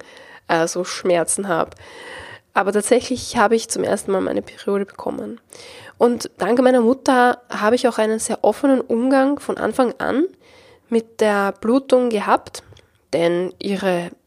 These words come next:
mm, Produkte lagen immer offen da und sie hat mir auch erzählt, damals war das noch ganz anders, vor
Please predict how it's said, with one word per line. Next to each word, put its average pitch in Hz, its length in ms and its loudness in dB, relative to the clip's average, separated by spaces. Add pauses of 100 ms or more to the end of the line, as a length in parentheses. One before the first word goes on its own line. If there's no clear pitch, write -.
(300)
mm, 185 320 -12 (360)
Produkte - 560 -2
lagen 185 340 0
immer 196 220 -2
offen 185 320 2
da 202 320 4
und 185 140 0
sie - 80 -4
hat 185 120 -4
mir 175 140 2
auch - 160 -2
erzählt, - 580 0
damals 185 280 0
war 190 80 2
das 196 100 -4
noch 196 140 -4
ganz 185 180 -4
anders, 214 380 2
vor 202 260 4